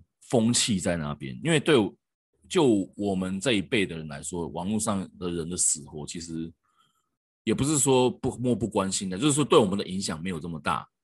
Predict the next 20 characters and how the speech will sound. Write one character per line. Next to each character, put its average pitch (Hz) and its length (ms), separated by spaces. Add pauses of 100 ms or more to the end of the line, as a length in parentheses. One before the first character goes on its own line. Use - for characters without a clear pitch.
(1000)
后 175 240
来， 110 240
后 147 160
来 139 80
我 101 140
才 95 100
知 - 160
道 101 120
是 107 100
跟 123 240
这 123 80
个 117 80
游 87 180
戏 - 180
的 90 100
文 85 300
化 92 300
有 73 140
关 73 240
系， 71 260